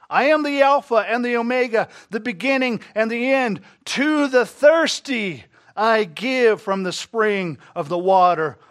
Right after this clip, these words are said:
of life without payment.'" <sighs>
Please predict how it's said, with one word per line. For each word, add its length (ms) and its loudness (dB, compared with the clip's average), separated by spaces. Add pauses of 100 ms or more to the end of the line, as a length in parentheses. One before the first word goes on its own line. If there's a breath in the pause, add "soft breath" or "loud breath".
of 180 -8
life 680 -6 (180)
without 340 -12
payment.'" 600 -20 (1300)
<sighs> 60 -14